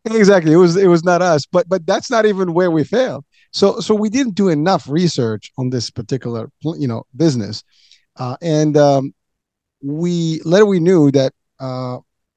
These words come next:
little we knew that in, in a few months, we don't hear from this, this franchise. And we're like, "What the hell's going on?"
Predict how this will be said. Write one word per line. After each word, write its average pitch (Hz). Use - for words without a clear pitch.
little 214
we 180
knew 170
that 143
in, 143
in 143
a 120
few 151
months, 151
we 170
don't 160
hear 165
from 127
this, 120
this 123
franchise. 107
And 110
we're 113
like, 113
"What 113
the 117
hell's 110
going 120
on?" 151